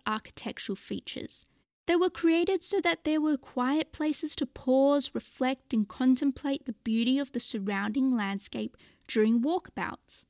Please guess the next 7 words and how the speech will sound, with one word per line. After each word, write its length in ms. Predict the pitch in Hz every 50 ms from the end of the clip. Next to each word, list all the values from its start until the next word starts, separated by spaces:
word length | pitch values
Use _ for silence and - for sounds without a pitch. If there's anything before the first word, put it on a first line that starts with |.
| _ _ _ _ _ _ -
Near 300 | 226 240 269 330 392 392
the 80 | 440 -
castle 500 | - - 294 302 311 - - 302 285 -
on 120 | 254 240
the 100 | 240 240 _ -
east 420 | 247 269 311 311 - - - -
lawn 380 | - 214 202 190 185 190 220